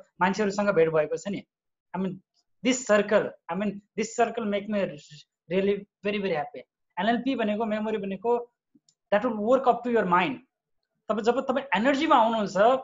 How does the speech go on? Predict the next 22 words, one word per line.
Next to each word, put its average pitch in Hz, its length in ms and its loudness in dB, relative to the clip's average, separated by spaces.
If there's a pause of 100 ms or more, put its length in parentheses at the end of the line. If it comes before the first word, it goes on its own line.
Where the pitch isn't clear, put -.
(280)
त्यो, 247 480 -2
त्यो 262 180 -2
भनेको 190 300 0
चाहिँ 208 180 -4
that 214 180 2
is 170 100 -6
beyond 202 280 2
the 202 120 0
mind। 139 220 0 (640)
जब 196 160 0
तपाईँ 240 300 -2
यो 233 60 4
माइन्डलाई 202 460 0
पनि 233 360 -6 (200)
पार 208 240 6
गरेर 202 320 4
जानुहुन्छ, 175 320 -2
त्यो 226 280 -2
बेलामा 196 300 2
चाहिँ 185 220 -6
अब 190 60 -2
तपाईँले 190 320 -2